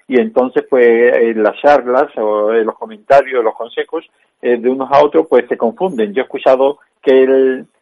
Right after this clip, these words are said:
que el confinamiento es esto, que la cuarentena es esto, que el contacto estrecho es esto, que el aislamiento son tantos días, que si la P C R es mejor que la, que el test de antígeno, porque el test de anticuerpos,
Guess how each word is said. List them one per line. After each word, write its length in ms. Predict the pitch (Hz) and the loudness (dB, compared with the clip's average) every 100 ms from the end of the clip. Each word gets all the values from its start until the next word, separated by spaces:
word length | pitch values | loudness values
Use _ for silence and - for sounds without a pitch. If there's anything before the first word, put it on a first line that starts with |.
| _ | _
que 160 | - 139 | 0 4
el 480 | 139 135 139 - - | 4 2 -4 -10 -10
confinamiento 720 | 143 131 139 131 135 135 127 | -10 -10 -10 -8 -8 -8 -6
es 220 | 107 196 | -2 -4
esto, 180 | - 170 | -2 -6
que 100 | 156 | -2
la 100 | 127 | -2
cuarentena 540 | 131 123 123 131 127 | 0 -4 -4 -6 -4
es 280 | 123 - - | -4 -4 -4
esto, 280 | - 165 170 _ _ | -4 -8 -8 _ _
que 120 | 127 | -6
el 80 | 117 | -4
contacto 460 | 123 120 131 - | -4 -2 -4 -4
estrecho 420 | 127 - 131 131 117 | -8 -6 -6 -6 -6
es 220 | 180 208 | -4 -4
esto, 320 | - 175 175 _ _ | -4 -6 -6 _ _
que 80 | 143 | -2
el 120 | 127 | 2
aislamiento 580 | 127 123 127 131 131 139 | 2 0 -2 -4 -6 -6
son 180 | 131 127 | -4 -4
tantos 320 | 127 123 110 | -4 -4 -4
días, 300 | 170 190 160 | -2 -2 -2
que 100 | 139 | -6
si 140 | - | -4
la 120 | 123 | -4
P 140 | 120 127 | -2 -4
C 140 | 131 | -4
R 140 | 123 131 | -4 -6
es 40 | |
mejor 280 | 123 123 131 | -6 -6 -6
que 80 | 131 | -2
la, 260 | 123 123 127 _ _ | 2 2 0 _ _
que 100 | 143 | -4
el 120 | 127 | -2
test 160 | 135 127 | 0 0
de 80 | 127 | 0
antígeno, 640 | 123 - - 139 147 156 _ - | -4 -8 -8 -6 -6 -8 _ -10
porque 220 | 123 135 | -6 -4
el 140 | 117 | -4
test 160 | - 123 | -2 -2
de 60 | |
anticuerpos, 580 | 127 123 135 165 160 170 | -2 -4 -2 -2 -2 -6